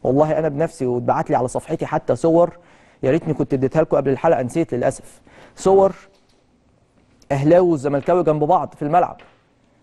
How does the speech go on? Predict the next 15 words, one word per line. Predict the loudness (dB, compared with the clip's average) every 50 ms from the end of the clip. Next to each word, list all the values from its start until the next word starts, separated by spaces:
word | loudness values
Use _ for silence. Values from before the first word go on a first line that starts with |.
| _ _ _ _
بيأزروا | -4 0 2 2 2 2 0 -2 -2
النادي | 0 0 2 2
الأهلي | 2 2 0 0 -2 -4 -6
ويشجعوا | -6 -4 -4 -2 0 0 0
النادي | 0 0 -2 -2
الأهلي | 0 0 0 0 0 -2
في | -2 -2
مباراة | -2 0 2 4 4 4
زي | 4 2 0 0
دي، | 0 0 -2
مباراة | -2 0 2 2 2
قارية، | 2 2 0 0 2 2 2 2 0 -2
مباراة | -2 -2 0 2 2 2
مهمة | 0 -2 -2 -2 -2 0
جدًا. | 0 0 0 -2 -4 -8